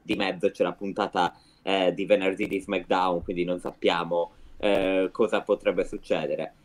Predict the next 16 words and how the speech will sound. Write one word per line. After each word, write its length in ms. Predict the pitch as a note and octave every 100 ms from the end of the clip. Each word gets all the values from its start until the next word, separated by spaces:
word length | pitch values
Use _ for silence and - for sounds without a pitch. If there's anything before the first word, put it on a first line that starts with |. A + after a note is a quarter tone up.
| - - -
E 100 | -
c'è 160 | - F#3+
curiosità 480 | F#3+ F3+ F3 E3 D#3+
su 180 | - D3
questo 500 | - D3+ - F3 F3
test, 500 | D#3 C#3 D3+ - -
eh, 1300 | C#3+ B2+ A#2+ A2+ A2+ G#2+ G#2 G2+ G2+ G2+ G2 G2+ - - G#2+
vedremo 460 | B2+ B2+ D3 C3 G2+
se 120 | -
sarà 480 | - B2 A#2+ A#2 -
dentro 580 | - G2+ C3+ C3 B2 B2+
la 140 | A#2 A2+
Royal 320 | A2+ A2 G#2
Rumble, 640 | A2+ C#3 D3 C#3+ C#3+ C#3+
se 160 | - A2+
sarà 400 | A2 G2 G2